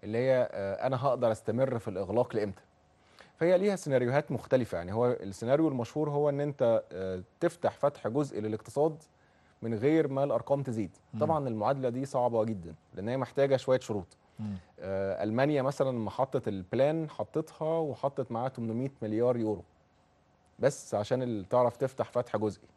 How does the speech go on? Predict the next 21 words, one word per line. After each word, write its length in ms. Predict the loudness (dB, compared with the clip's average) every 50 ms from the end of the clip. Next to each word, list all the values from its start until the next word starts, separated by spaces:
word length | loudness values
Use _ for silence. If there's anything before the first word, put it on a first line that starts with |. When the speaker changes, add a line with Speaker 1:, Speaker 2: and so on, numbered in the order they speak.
| _ -18 -14
Speaker 2:
آه. 260 | -12 -10 -10 -10 -12 -14 -14 -10
Speaker 1:
آه، 240 | -6 -4 -2 -2 0
تفتح 400 | 0 -2 -2 0 0 0 0 0
المدن 460 | -2 -4 -4 -2 -2 0 0 0 0
الصناعيه 560 | -2 -2 -4 -2 -2 0 2 2 2 2 0 -4 -10 _ _ _ _ _ _ _ _ -12
وتطهرها 760 | -10 -10 -4 -2 -2 -2 0 2 0 0 2 0 0 0 0
تمامًا. 520 | 0 0 0 0 0 0 0 -2 -4 -6 -10 -14 _ -20 -20 _ _ _ _
آه، 160 | -12 -10 -8 -4
مرسيدس 500 | -2 -2 -2 -2 -2 -2 -2 -2 -4 -4
خلاص 260 | -4 -4 -2 -2 -2
هتفتح، 460 | 0 0 0 0 0 0 -2 -2 -6 _ _ _ _ _ _ -6
بي 120 | -4 -2 -2
ام 100 | 2 4
دبليو 260 | 4 4 4 4 2
هتفتح، 480 | 2 2 0 0 0 -2 -4 -4 -4 0
بس 280 | 2 2 2 2 0 0
هيبقى 540 | 0 2 4 4 6 6 8 6 4 2 -2
المدن 440 | -6 -4 -2 -2 0 0 0 -2
بتاعتها 320 | -2 0 0 -2 0 -2 -2
مغلقه 460 | -2 -2 0 2 2 0 2 0 -2
تمامًا. 460 | -2 -2 -2 -2 -2 -2 -4 -4 -6